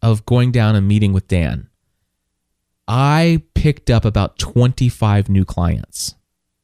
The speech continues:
And that flow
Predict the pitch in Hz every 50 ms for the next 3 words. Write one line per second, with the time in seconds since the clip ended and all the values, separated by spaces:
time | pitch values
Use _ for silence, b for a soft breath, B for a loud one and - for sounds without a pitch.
0 | _ _ _ _ _ _ _ _ _ _ _ _ _ _ _ _ _ - 117 117
1 | 113 110 110 107 107 120 120 135 151 - - - - - - - - 135 123 123
2 | 127 127 131 135 143 147 165 165 - -